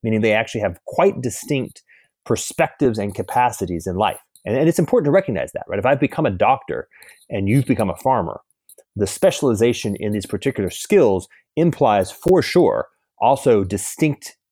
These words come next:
uh, epistemologies and distinct habits of mind and how we just relate to life, because just that's implicit in the, in the becoming skillful. Well, one of the things that we know, of course, is that is, uh,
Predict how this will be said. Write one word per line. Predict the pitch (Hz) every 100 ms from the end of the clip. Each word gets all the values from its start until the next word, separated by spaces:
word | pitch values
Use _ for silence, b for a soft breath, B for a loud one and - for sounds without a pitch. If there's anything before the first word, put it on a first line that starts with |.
| _ 107
uh, | 95 87
epistemologies | - 117 - 113 151 156 143 131 120 -
and | 104
distinct | 104 - 123 101 - b b
habits | - 135 120 107
of | 92
mind | 110 101 98
and |
how | 92 104
we |
just | 101 -
relate | 98 98
to | -
life, | 90 76 - -
because | 87 92 87 - -
just | - - - _
that's | 113 107 - _ _ -
implicit | 107 170 180 - _ -
in | 98
the, | 92 113
in | 98
the | 95 - 92
becoming | - 113 98 - -
skillful. | - 110 - - _ _ _ _ _ _ _ _ _ _ _ _ _ _ _ -
Well, | 139 113 104 -
one | 143 160
of |
the | 135
things | 135 110
that |
we | 101
know, | 98 208 208
of | 98
course, | - 90 95 98
is | 92
that | 101 98 -
is, | 104 95 90 - -
uh, | 95 90